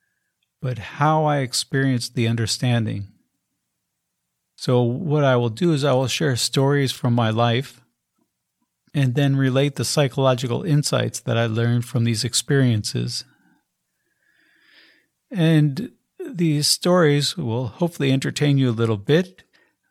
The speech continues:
but they will help you increase your awareness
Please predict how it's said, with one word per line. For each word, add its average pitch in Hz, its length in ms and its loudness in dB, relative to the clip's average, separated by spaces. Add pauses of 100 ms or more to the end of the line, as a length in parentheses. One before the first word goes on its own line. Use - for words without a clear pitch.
(100)
but 151 500 -2
they 156 140 6
will 147 440 2 (480)
help 180 400 -2
you 156 140 2
increase 151 480 0
your 139 140 2
awareness 131 580 2